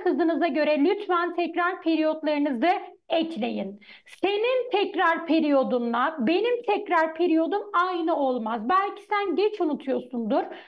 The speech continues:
Daha uzun süre sonra tekrar edebilirsin. Ama ben erken unutuyorumdur. Daha kısa sürede sık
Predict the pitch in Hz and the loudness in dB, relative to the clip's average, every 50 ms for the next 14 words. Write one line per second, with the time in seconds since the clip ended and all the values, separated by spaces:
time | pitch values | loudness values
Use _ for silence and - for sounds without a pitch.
0 | - _ - 330 330 403 427 480 339 302 320 440 494 480 - - 415 403 370 370 | -6 _ 2 2 4 4 4 2 2 2 2 2 0 0 0 0 2 2 2 2
1 | 370 359 339 311 302 302 302 294 269 277 254 254 247 240 240 233 196 240 214 226 | 2 0 0 0 -2 -2 -2 -2 -2 -2 -2 -2 -2 -2 -2 -2 -2 -2 -2 -2
2 | 202 233 233 233 - - 370 427 440 - - - - - - 311 349 403 415 453 | -2 -4 -4 -6 -4 -2 -2 -2 -2 -4 -10 -16 -6 0 2 4 4 4 4 4
3 | 480 466 453 440 453 453 453 - 508 508 508 453 403 392 381 - 330 320 294 277 | 2 2 2 2 0 0 0 0 0 0 2 0 0 -2 -2 0 0 2 2 2
4 | 285 277 262 247 311 392 480 - - - - _ _ 226 320 320 320 - - 523 | 0 -2 0 0 0 -2 -2 -4 -8 -14 -20 _ _ 2 2 2 2 2 0 0
5 | 523 523 - - 415 415 - 359 359 349 359 - 311 285 269 262 220 277 302 392 | 0 0 0 0 0 0 0 -2 -2 -2 -2 -4 -4 -2 -2 -2 -2 0 0 0
6 | 494 494 - - _ _ _ _ _ _ - 427 539 539 - | 0 -2 -6 -12 _ _ _ _ _ _ 2 2 2 2 -2